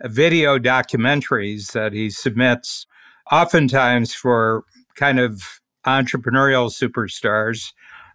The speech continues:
but also for particular causes, particular passions that Nick has, have netted Nick, I think the last number that I heard was twenty-two Emmy Awards. So my sense is that you've put in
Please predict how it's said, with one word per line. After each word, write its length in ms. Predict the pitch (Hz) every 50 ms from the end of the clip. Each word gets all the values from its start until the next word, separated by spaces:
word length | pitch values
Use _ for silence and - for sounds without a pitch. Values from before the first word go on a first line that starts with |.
| _ _
but 140 | 139 135 135
also 500 | 147 156 160 143 - - 143 127 123 117
for 220 | 101 - - 127
particular 500 | 110 - - - 147 - - 131 123 113
causes, 720 | - - - 139 123 123 123 123 110 - 131 127 117 117 -
particular 800 | _ - 120 - 135 127 - - 123 117 113 110 107 104 98 - - - - _ _
passions 600 | - 143 135 139 135 123 - - 123 117 117 -
that 240 | - 123 113 110 117
Nick 280 | 123 120 120 113 - -
has, 420 | 123 113 110 110 107 104 101 - - - - - - _ _ _ _ _
have 420 | - 95 139 139 131 131 127 113 107
netted 520 | 127 139 160 180 165 165 147 127 113 113
Nick, 440 | 127 135 131 131 127 - _ - -
I 280 | 131 127 117 120 117
think 240 | 107 - 175 180 -
the 100 | - 143
last 400 | 123 123 127 135 135 - - -
number 300 | - 135 131 127 123 110
that 160 | 107 120 113
I 160 | 113 123 120 110
heard 260 | 127 143 123 107 104
was 240 | 117 113 107 - -
twenty-two 680 | - - 139 135 139 135 123 120 - 156 135 117 120 -
Emmy 320 | 120 127 123 127 131 120
Awards. 600 | 107 104 101 98 - - - 123 - - - - _ - - - - - _ _ _
So 420 | - - 170 160 147 143 135 120 -
my 220 | 151 139 143 139
sense 420 | 120 - - 190 220 247 247 247
is 420 | - 151 120 120 123 117 104 - -
that 200 | 127 123 - -
you've 260 | 139 151 147 - _
put 220 | - 165 147 139
in 460 | 127 135 131 127 127 123 120 117 113